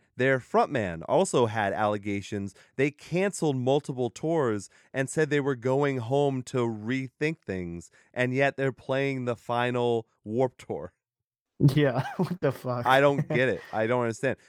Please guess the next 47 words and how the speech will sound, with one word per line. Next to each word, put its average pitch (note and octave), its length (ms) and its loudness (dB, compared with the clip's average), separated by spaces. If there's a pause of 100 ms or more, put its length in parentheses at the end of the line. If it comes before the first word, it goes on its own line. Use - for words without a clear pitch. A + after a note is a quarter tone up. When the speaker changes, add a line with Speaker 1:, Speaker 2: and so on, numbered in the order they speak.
Speaker 1:
Look, F3 200 2 (200)
maybe D#3 540 0
the C3+ 140 -2
caveat C3 640 0
is B2+ 260 0
they're A#2+ 140 2
not A#2 200 2
allowed A#2 220 2
their A2 100 -2
cell G#2+ 260 0
phones D#2+ 500 -10 (300)
throughout A2 240 2
the G2 100 0
Speaker 2:
Okay, D3 100 4
Speaker 1:
whole D#3 140 6
tour. C#3+ 360 2
Speaker 2:
m-, E3+ 160 4
<laughs> - 20 6
m-, - 20 -4 (960)
but, D#3 420 2
but D#3 200 2
let's E3+ 180 0
ask E3+ 200 -2
the D#3+ 60 -14
question D3+ 420 -10
now. B2 280 -14 (380)
Do F3+ 200 -2
they E3+ 220 4
last C#3 460 2
the C3+ 140 2
entire B2+ 420 2
tour, B2 280 -2
Ian? A2+ 280 -6
Yes B2 260 -4
or C3+ 80 0
no? A2+ 280 -4 (500)
Speaker 1:
I B2 200 -2
think C#3+ 260 -2
Warped A#2+ 300 -2
Tour A#2+ 160 -2
just A2 240 -8
doesn't F#2+ 240 -4
care. F2+ 420 -4 (600)
Speaker 2:
Do E3 80 2
you F#3 80 8
think G3 200 0
they, F3 100 2